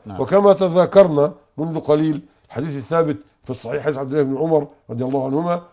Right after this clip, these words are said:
Speaker 2: "كلكم راع وكل مسؤول عن رعيته".
Speaker 1: نعم.
Speaker 2: فالأب عليه أن ينبه سلمك الله. طبعا الأب لو قال للبنت اللي في أولى ثانوي ولا في ثالث إعدادي، ياخد-، ربما ياخد حياءها، لكن هو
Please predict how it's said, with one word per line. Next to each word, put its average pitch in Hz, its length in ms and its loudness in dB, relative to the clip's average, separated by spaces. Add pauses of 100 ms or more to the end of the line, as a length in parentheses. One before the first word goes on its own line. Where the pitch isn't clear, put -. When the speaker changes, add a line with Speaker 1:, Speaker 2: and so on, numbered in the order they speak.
(200)
Speaker 2:
"كلكم 147 500 -2
راع 160 200 0
وكل 208 180 -12
مسؤول 220 360 -10
عن 220 140 -4
رعيته". 220 460 -2
Speaker 1:
نعم. 90 180 -8 (540)
Speaker 2:
فالأب 139 800 -2
عليه 156 300 -2
أن 139 140 -4
ينبه 127 320 -2
سلمك 104 500 -10
الله. 101 320 -8 (360)
طبعا - 360 -4
الأب 180 420 -6
لو 139 280 -2 (400)
قال 160 160 2
للبنت 127 500 -2
اللي 107 220 -8
في - 80 -20
أولى 123 220 -6
ثانوي 113 360 -6 (320)
ولا 95 100 -12
في 92 60 -12
ثالث 113 280 -10
إعدادي، 131 220 -10 (380)
ياخد-، 339 460 -12
ربما 220 280 0
ياخد 190 180 0
حياءها، 185 760 0 (500)
لكن 131 220 -4
هو 165 340 0